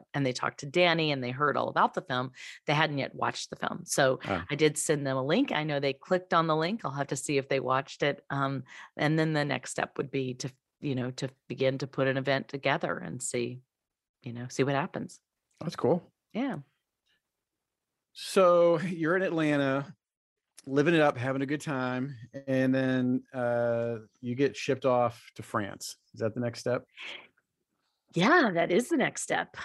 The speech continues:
Speaker 1: Um, I think the morning of June first, um, we had a big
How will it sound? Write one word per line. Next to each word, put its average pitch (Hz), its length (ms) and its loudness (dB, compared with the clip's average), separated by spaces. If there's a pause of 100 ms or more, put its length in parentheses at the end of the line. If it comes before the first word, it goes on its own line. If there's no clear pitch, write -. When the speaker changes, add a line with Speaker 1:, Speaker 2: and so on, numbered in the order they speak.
(120)
Speaker 1:
Um, 160 480 4 (100)
I 165 100 0
think 214 300 0
the 180 100 2
morning 160 540 0
of 147 220 -6
June 143 320 -2
first, - 640 0 (160)
um, 135 340 -4
we 147 280 2
had 143 500 2
a 143 80 -4
big 143 500 0